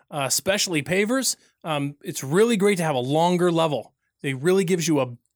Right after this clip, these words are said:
a more accurate picture of what is happening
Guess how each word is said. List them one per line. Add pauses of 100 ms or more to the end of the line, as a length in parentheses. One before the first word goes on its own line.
(200)
a (380)
more
accurate
picture (240)
of
what (300)
is
happening